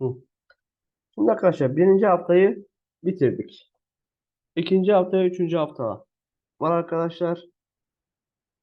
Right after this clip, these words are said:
İkinci hafta artık Türkçe bitti arkadaşlar. Yani konu çalışması kalmadı. Onun yerine arkadaşlar matematik, geometri olarak devam edeceğiz. Sadece her gün yirmi beş ile elli arası paragraf sorusu çözecek.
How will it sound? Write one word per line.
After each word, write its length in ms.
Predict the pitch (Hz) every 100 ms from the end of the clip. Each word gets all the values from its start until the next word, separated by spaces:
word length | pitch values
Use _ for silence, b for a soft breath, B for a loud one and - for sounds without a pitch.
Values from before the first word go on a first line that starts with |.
| _ _ _ _ _
İkinci 320 | 147 160 165
hafta 240 | 180 165 170
artık 320 | 170 143 143
Türkçe 500 | 170 165 147 101 - _ _ _
bitti 320 | 151 156 - 175
arkadaşlar. 500 | 175 175 170 170 165
Yani 180 | 139 113
konu 240 | 151 135
çalışması 680 | 143 131 131 135 127 110 90 _ _ _ _
kalmadı. 640 | 117 131 156 151 151 143 - _
Onun 160 | 135 160
yerine 240 | 165 139
arkadaşlar 380 | 135 135 123 127
matematik, 380 | 143 156 147 -
geometri 400 | 139 147 151 131 127 - -
olarak 340 | 127 110 98
devam 220 | 110 160
edeceğiz. 260 | 165 170 180 180 _ -
Sadece 300 | 185 180 143
her 240 | 170 185
gün 200 | 156 185
yirmi 480 | 175 165 170 165 165
beş 260 | 175 185 180
ile 140 | 175
elli 180 | 160 175
arası 300 | 156 151 196
paragraf 340 | 190 156 170
sorusu 400 | 175 143 139 202
çözecek. 420 | 190 143 147 202